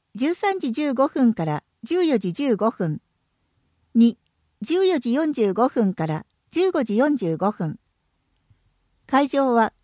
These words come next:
区役所二階栄養相談室。各回先着二十組。申し込み、三十一年一月四日八時四十五分から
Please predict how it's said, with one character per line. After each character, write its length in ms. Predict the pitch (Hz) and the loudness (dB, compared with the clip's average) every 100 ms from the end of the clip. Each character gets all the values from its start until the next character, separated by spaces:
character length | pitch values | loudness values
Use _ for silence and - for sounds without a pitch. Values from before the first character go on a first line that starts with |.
| _ | _
区 120 | - | -2
役 240 | 302 339 - | 0 -2 -4
所 200 | 208 160 | -4 -2
二 200 | 185 190 | -4 -2
階 380 | 220 214 202 _ | 0 0 -2 _
栄 200 | 202 285 | 0 2
養 220 | 302 285 | 2 0
相 240 | 277 247 240 | 0 0 0
談 240 | 233 165 | 0 -2
室。 340 | - - - - _ _ _ _ _ _ _ _ _ _ | -8 -16 -20 -20 _ _ _ _ _ _ _ _ _ _
各 280 | - 370 - | -2 -2 -2
回 300 | 233 165 - _ | -2 -2 -4 _
先 220 | - 320 | -4 -4
着 260 | 339 330 285 | -2 0 2
二 140 | 247 | 2
十 160 | 240 330 _ | 2 -6 _
組。 280 | 208 160 143 _ _ _ _ _ _ _ _ - | -6 -4 -6 _ _ _ _ _ _ _ _ 0
申 160 | 233 311 | 0 0
し 80 | |
込 180 | - 262 | 0 2
み、 200 | 226 208 _ _ _ _ | 4 0 _ _ _ _
三 300 | _ 370 392 | _ -2 -2
十 180 | 370 277 | 0 0
一 240 | 202 - 269 | 0 0 0
年 280 | 214 160 - - | 2 0 -6 -10
一 220 | 202 311 | -8 -2
月 300 | 320 320 294 | -2 0 0
四 180 | 254 226 _ | 0 0 _
日 180 | 208 202 _ _ | -6 -6 _ _
八 300 | - 277 392 | -4 -2 -2
時 120 | 359 | 0
四 220 | 302 359 359 | 0 0 0
十 220 | 247 202 | 0 2
五 160 | 233 | 0
分 260 | - 247 185 | 2 0 0
か 120 | 156 | -2
ら 160 | 147 | -4